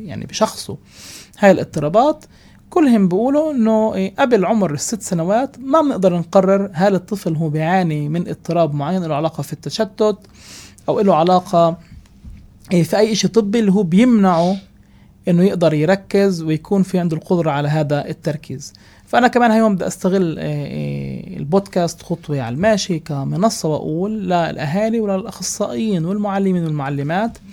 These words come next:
قبل هاي الأعمار الصغيرة ما تحكوا أو تبدوا توسموا الأطفال باضطرابات، آه، معينة أو موجودة عندهم هون وهناك، لأنه موضوع التشتت طبعًا له أهل الاختصاص اللي هن بشخصوا.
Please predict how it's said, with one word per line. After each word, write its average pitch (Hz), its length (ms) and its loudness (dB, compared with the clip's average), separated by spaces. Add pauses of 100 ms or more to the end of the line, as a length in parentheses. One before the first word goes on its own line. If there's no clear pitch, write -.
(560)
قبل 240 240 4
هاي 226 100 4
الأعمار 190 420 0
الصغيرة 202 600 -2
ما 262 220 -2
تحكوا 220 580 -4
أو 165 100 -6
تبدوا 175 340 -4
توسموا 185 460 -2
الأطفال 196 580 -2 (420)
باضطرابات، 180 880 0
آه، 135 400 -4
معينة 202 640 0
أو 156 140 -4
موجودة 156 460 -2
عندهم 151 280 -2
هون 147 200 -2
وهناك، 170 560 -2
لأنه 185 100 -4
موضوع 208 340 -2
التشتت 214 500 -6
طبعًا 233 480 -4 (520)
له 202 180 2
أهل 175 140 0
الاختصاص 175 540 -4
اللي 151 120 -2
هن 147 100 -2
بشخصوا. 226 640 -2